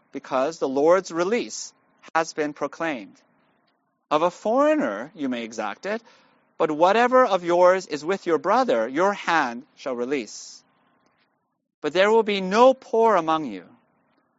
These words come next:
for the Lord will bless you in the land that the Lord your God is giving you for an inheritance to possess,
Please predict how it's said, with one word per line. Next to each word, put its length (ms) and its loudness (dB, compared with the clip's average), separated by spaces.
for 40 -10
the 100 2
Lord 640 6
will 200 2
bless 440 0
you 220 -4
in 80 -2
the 80 -4
land 400 -2
that 80 -12
the 180 -2
Lord 180 2
your 100 -2
God 260 0
is 100 -6
giving 320 -6
you 220 -6
for 240 -6
an 80 -4
inheritance 840 -8
to 120 -16
possess, 600 -4